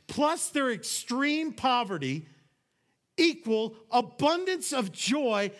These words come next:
and overflowing generosity. Affliction plus poverty equals joy and generosity. How can that be? How can that be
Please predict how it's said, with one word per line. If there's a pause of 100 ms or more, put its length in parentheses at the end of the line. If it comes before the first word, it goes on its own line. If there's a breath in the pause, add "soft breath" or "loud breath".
(160 loud breath)
and
overflowing (120)
generosity. (920 loud breath)
Affliction
plus
poverty (800)
equals
joy (720 soft breath)
and
generosity. (1120)
How
can
that
be? (1800)
How
can
that
be